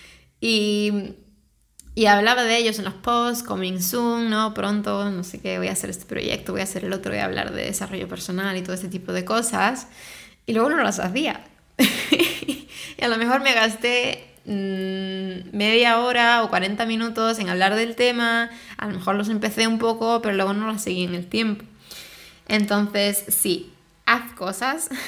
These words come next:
<laughs> no solo hables de ellas, y luego también haz cosas, no hagas cosas perfectas. O sea,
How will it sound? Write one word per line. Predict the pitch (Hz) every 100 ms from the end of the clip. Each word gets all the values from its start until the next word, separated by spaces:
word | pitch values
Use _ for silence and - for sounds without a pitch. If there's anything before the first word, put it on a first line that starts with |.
| - 240
<laughs> | 214 - - -
no | 214 220
solo | 226 214
hables | 196 196 185
de | 190
ellas, | 185 202 220
y | 202
luego | 202 226
también | 240 220 220 226 - -
haz | - 233 -
cosas, | 220 214 - 240 381 - - _ _ - - - - _ -
no | 226
hagas | 269 262 254
cosas | 254 214 208 202
perfectas. | 196 - - - - - -
O | -
sea, | - 73 - 202